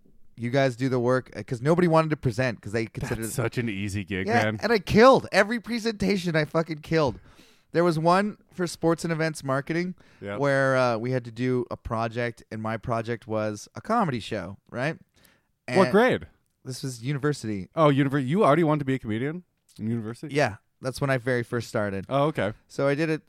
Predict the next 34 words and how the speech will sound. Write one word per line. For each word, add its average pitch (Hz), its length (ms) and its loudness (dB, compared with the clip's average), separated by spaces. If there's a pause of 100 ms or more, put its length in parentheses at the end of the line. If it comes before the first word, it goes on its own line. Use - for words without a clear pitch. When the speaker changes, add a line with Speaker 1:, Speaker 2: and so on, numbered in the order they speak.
Speaker 1:
So - 120 -4
we 156 140 2
plan-, 185 360 2
we 147 100 2
did 156 120 2
a 151 80 6
whole 170 220 2
plan 160 320 0
for 147 160 -2
a 131 60 -2
comedy 139 360 -4
show, 110 280 -2
and 117 100 -2
I 113 40 -4
was 104 100 -8
like, 110 100 -8
"Well, 175 200 4
the 131 100 0
whole 160 200 4
plan's 143 400 -4
here. 120 120 -4
We 123 80 -4
might 135 140 -2
as 123 100 -6
well 120 100 -2
do 120 260 0
it." 113 140 -4
And 107 100 -12
it 101 120 -12
kicked - 280 -6
ass. 101 460 -8 (580)
And 143 200 -4
then 156 220 0
the, 135 160 -4